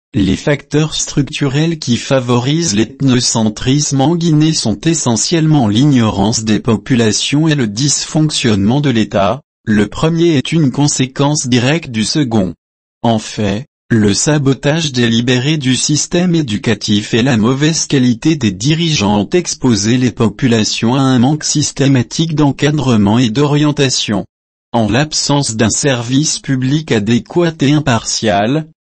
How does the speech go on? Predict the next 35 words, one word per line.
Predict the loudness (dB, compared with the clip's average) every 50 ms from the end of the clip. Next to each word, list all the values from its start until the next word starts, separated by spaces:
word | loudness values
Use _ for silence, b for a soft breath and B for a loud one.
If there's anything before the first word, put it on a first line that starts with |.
| _ _ -10
chaque | -8 -6 -2 0 0 -2 -2
citoyen | -2 -4 -4 -4 -4 -2 0 2 2 2 2 2
se | 0 0 0 0 -2
sent | -2 -2 -2 0
obligé | 0 2 2 0 2 2 2 2 2 2 0 0 0
de | 0 -2
trouver | -4 -4 -6 -2 -2 -2 0 2 2 2
un | 2 2
moyen | 2 2 2 2 2 2 0 2 2
alternatif | 0 0 -2 -2 -2 0 2 2 2 2 0 0 -2 0 0 2 0 0 -2 -4
pour | -2 -2 -2 -2
satisfaire | -2 -2 -2 -2 0 -2 -2 -4 -4 -4 -2 -2 -2 -2 -4 -6
ses | -4 -2 -2
besoins. | -2 0 2 2 2 2 0 0 0 0 0 -2 -4 _ _ _ _ _ _ _ _ _
Exemple, | -2 -2 0 0 0 0 0 0 2 2 0 0 0 0 -2 -2 -2 -4 _ _ _ -2
un | 0 0 0
patient | 0 0 -2 -2 0 -2 -2 0 0 0 0 0
qui | -2 -2 -2 0
va | 0 2 0
à | 2
l'hôpital | 2 2 0 0 -2 -2 -4 -4 -2 0 0 0 2 0 -2 -2
pense | 0 0 0 0 0 -4 -4
qu'il | -2 -4 -4 -4
faut | -4 -2 0 2 4
nécessairement | 4 2 2 0 0 0 0 0 0 0 0 2 2 2 4 2 2
s'adresser | 0 -2 -2 -2 -2 0 0 0 0 0 0 -2 -2 0 0
à | 0 0
son | -2 -2 0 0 -2 0
parent | 0 0 0 2 2 2 0 0
pour | 0 0 0 0 2
être | 0 -2 -2 -2 -4 -4
bien | -2 -2 -2 -2 0 0
pris | -2 0 0 0 0 2 2
en | 0 0
charge. | 0 0 -2 -2 0 0 0 0 -2 -4 -6 -8 -10 -10